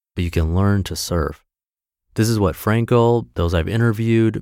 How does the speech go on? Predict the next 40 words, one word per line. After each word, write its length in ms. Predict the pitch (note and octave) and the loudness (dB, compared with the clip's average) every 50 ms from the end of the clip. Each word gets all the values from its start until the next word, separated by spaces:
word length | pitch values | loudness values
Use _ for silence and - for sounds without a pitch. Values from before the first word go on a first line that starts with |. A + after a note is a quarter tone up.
| - - - | -10 -8 -6
and 140 | G2+ F2+ F#2 | -4 -4 -2
all 320 | - - G#2+ A#2+ B2+ C#3 | -2 0 0 2 2 2
these 180 | C3 B2+ A#2+ - | 0 0 -2 -6
poets, 640 | - - - B2+ B2 B2 B2 A#2+ A#2 - - - - | -6 -4 0 0 2 2 2 0 0 -4 -8 -8 -6
existentialists, 1080 | - A2+ A2 G#2 G2+ - - - A#2+ A#2+ A#2 - - A#2+ A2 A2+ A2+ A2+ G#2+ - - - - - | -4 -4 -2 -2 -4 -4 -2 0 0 0 0 -2 -2 -2 0 2 0 0 -2 -4 -8 -10 -4 0
Buddhists, 560 | A#2 A#2 A#2 A#2+ A#2+ A#2 A#2 A2+ - - - | 2 4 4 4 4 4 2 2 -2 -4 -4
and 260 | F#2+ E2+ D#2+ E2 F2+ | -2 -2 -2 0 0
neuroscientists 960 | G#2+ A#2+ A#2+ A2 G2+ - B2+ B2 C#3+ D3 C3+ A#2 - G2+ F#2+ F#2 - - - | 2 2 2 0 0 0 0 0 2 2 0 0 0 -2 -2 -2 -4 -4 -2
are 120 | G2+ G#2+ G#2 | -2 -2 0
talking 400 | - - B2+ C#3+ C#3+ - A2 F#2 | 0 2 0 2 2 0 0 0
about. 320 | D#2+ D2 D2 D2 D2+ - _ _ _ _ _ _ _ _ _ - | 0 -2 -4 -6 -8 -14 _ _ _ _ _ _ _ _ _ -12
The 100 | - - | -6 0
question 360 | - B2+ B2+ - - A2+ A2+ | 2 2 2 2 0 -2 0
is, 300 | C3 C#3 A#2 G2 - - _ _ _ _ _ - | 0 0 0 -2 -4 -6 _ _ _ _ _ -14
can 160 | - - A#2 | -8 -4 -2
you 80 | B2+ C#3+ | 0 0
make 140 | D#3+ D#3+ | 0 0
a 60 | F3 D#3+ | -2 -4
practice 520 | - - - C3 C#3+ C#3+ - - A#2 G2+ | -4 -4 -2 -2 -2 -2 -2 -2 -2 0
of 100 | A2 F2+ | 0 -2
learning 380 | F#2+ F#2+ G#2+ B2 C#3 C#3+ D3 C#3 | 0 0 0 2 2 2 0 0
to 100 | - C3 | 0 -2
surf 300 | - - B2 A#2+ A#2+ - | -2 0 0 0 0 -2
the 100 | - A#2 | -4 -4
inevitable 520 | G#2 G#2 A2+ A#2+ A#2+ B2 B2 B2 A#2 G2+ | -2 -2 -2 -2 -2 -2 0 0 0 0
waves 280 | G2 G2+ G#2+ A2 G2 G2+ | 0 0 0 0 0 -2
of 120 | G2 F2 | -2 -2
your 120 | G2 F#2 F#2 | 0 0 0
life? 440 | F#2 G2 B2 E3 D#3 - - E2+ _ _ _ _ _ _ _ - | 0 0 0 0 0 -2 -6 -10 _ _ _ _ _ _ _ -10
Can 140 | - A#2 A#2 | -4 -2 -2
you 60 | A#2+ | -2
practice 400 | A#2 - - B2+ C3+ - C#3 A#2 | -2 -4 -4 -4 -2 -2 -4 -4
dealing 360 | - - C3 C3 B2 A#2+ G#2+ | -4 -2 -2 0 0 0 -2
gracefully 760 | F#2+ - G2 A2 C#3+ F#3+ F3+ - - G#2+ G2+ F#2+ G2 G2+ G2 - _ _ - - | -2 -2 -2 0 0 0 0 -2 -2 -2 0 0 0 -2 -2 -6 _ _ -10 -8
with 160 | F#2+ F2 F2 | -6 -4 -2
that 180 | F#2+ F#2+ G#2+ | -2 -2 0
which 160 | G#2+ G#2+ G2+ - | 0 -2 -2 -4
you 80 | G#2 | -6
cannot 320 | - - A2 G#2+ G2+ G2 F#2+ | -4 -2 -2 0 0 0 0
control? 640 | - F#2+ F#2 - - - A#2 C#3 C3 F2+ - - | -2 -2 -2 -2 0 2 2 2 2 0 -2 -8